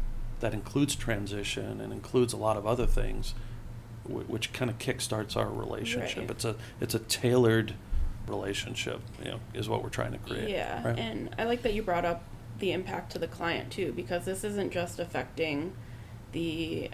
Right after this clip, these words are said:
Speaker 2: rep or advisor, it's ultimately gonna impact the client, you know, with the
Speaker 1: No
Speaker 2: closeout
Speaker 1: question.
Speaker 2: fees, and
Speaker 1: Yep. Mm-hmm.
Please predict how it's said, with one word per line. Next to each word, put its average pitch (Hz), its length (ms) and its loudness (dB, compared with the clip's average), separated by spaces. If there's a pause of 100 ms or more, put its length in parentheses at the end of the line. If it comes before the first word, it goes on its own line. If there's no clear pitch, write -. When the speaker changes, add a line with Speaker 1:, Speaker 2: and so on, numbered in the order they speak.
Speaker 2:
rep - 200 -2
or - 120 -2
advisor, 185 520 4
it's - 420 -2 (360)
ultimately 175 460 0
gonna 175 200 0
impact 170 580 -2
the 165 180 -2
client, 180 500 -2
you 180 100 -2
know, 160 120 -2
with 170 160 0 (140)
the 131 340 2
Speaker 1:
No 175 80 2
Speaker 2:
closeout 175 160 4
Speaker 1:
question. 131 280 4
Speaker 2:
fees, 170 360 0
and 147 120 0
Speaker 1:
Yep. 147 100 8 (280)
Mm-hmm. 135 160 4